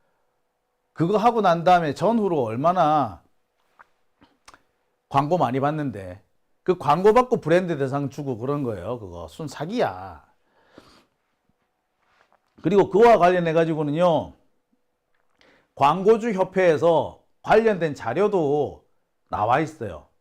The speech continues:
예? 광고주 협회에서 무슨 무슨 대상,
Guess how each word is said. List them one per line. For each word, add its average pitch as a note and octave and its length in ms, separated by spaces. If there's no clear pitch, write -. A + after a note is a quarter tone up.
예? G#2 160
광고주 F#3 480
협회에서 C#3+ 760
무슨 G#3+ 260
무슨 F3+ 280
대상, B2+ 540